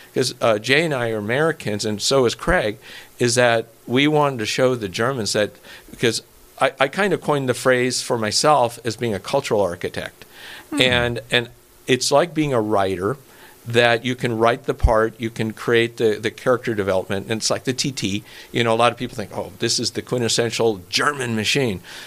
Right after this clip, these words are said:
Speaker 1: but we made it German. You know, that's, that's, and the, you know, the Chrysler three hundred, we made it American.
Speaker 2: Yeah.
Speaker 1: You know, it's, it's about creating things that you're using your character development, your philosophies,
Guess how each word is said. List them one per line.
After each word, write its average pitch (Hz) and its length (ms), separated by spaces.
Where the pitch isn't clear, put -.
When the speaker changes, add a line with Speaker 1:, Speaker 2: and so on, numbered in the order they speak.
Speaker 1:
but 120 300
we 127 140
made 143 320
it 101 120
German. 87 460
You 131 160
know, 139 180
that's, 147 340
that's, 151 360
and 135 200
the, 120 300
you 127 160
know, 120 140
the 113 80
Chrysler 123 440
three 120 200
hundred, 127 500
we 127 140
made 123 400
it 107 120
American. 82 520
Speaker 2:
Yeah. 110 180
Speaker 1:
You 131 180
know, 131 140
it's, 147 300
it's 151 200
about 151 440
creating 165 480
things 131 540
that 117 600
you're 117 140
using 139 400
your 113 120
character 131 440
development, 110 600
your 98 120
philosophies, 107 1000